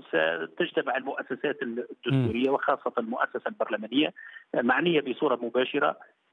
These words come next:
Speaker 1: بضمان انتقال السلطة بصورة، آه، سلسة
Speaker 2: نعم.
Speaker 1: ومؤسساتية.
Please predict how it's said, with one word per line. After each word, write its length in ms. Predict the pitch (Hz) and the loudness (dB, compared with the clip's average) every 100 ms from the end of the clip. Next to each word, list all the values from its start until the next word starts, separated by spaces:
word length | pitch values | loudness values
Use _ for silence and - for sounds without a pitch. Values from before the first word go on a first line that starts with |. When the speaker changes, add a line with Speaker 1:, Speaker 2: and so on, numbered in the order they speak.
| - | -4
Speaker 1:
بضمان 840 | 127 151 156 135 123 123 127 147 147 | 0 0 0 0 2 2 2 0 -2
انتقال 480 | 135 120 - 135 131 | -6 -2 0 0 0
السلطة 420 | 131 - 135 143 | -4 -4 0 -2
بصورة، 400 | 120 - 131 131 | -2 -4 0 2
آه، 420 | 131 135 120 120 - | 0 0 0 -2 -2
سلسة 440 | 147 139 110 131 151 - | -2 -2 0 0 0 0
Speaker 2:
نعم. 260 | 135 131 127 | 4 4 4
Speaker 1:
ومؤسساتية. 880 | 131 147 - 143 143 - 110 98 | 2 -2 -2 -2 -2 -4 -6 -8